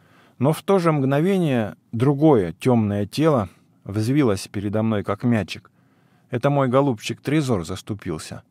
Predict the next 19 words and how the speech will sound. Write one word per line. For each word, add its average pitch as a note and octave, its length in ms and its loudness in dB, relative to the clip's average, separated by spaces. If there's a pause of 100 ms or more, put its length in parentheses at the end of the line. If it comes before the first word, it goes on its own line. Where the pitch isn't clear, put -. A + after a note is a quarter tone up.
(480)
Да A#2+ 140 0
как C3 260 -4
пиявка C#3+ 500 0
тому-то G#2+ 420 -2
зверю G2 320 -4
в F#2 80 -10
горло. F2+ 440 -4 (1080)
Тот G2+ 280 -4
заскрипел, A#2+ 760 0 (120)
заскрежетал, A2 920 -2
отшатнулся. A#2+ 800 -2 (760)
Я A#2 260 0
разом G2 400 -2
рванул F#2+ 460 -4
дверь G#2 320 -6 (520)
и A#2+ 120 -4
очутился A2 680 -4
в - 100 -20
передней. F#2+ 560 -4